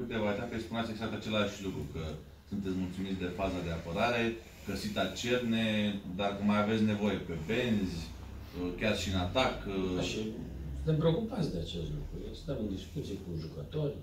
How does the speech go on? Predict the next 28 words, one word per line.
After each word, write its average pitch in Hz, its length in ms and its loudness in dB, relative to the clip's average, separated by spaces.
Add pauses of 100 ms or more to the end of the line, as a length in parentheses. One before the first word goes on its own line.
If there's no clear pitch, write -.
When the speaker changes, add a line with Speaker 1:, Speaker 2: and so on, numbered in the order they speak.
(920)
Speaker 2:
Cei 135 160 12 (100)
care 117 160 10
aici 120 220 8 (120)
n-au 104 240 4
confirmat, 98 600 0
uh, 95 240 -2
au 90 160 4
plecat - 440 0
și - 140 -10
mai 95 180 -8
pleacă - 240 2 (160)
dintre, 123 260 -6 (460)
dintre 123 240 -8 (140)
ei. 113 100 -4 (960)
Situația 107 420 4
lui 107 140 6
Rashid 98 420 0
e 90 260 -2
foarte 98 320 0 (100)
clară, 135 300 6
i-am 104 240 0 (140)
explicat 95 540 2
că 92 80 -2 (1040)
nu, 104 160 -4 (400)
nu, 110 80 4 (140)
nu-i 113 160 0
mai 101 120 2
prelungim 95 440 0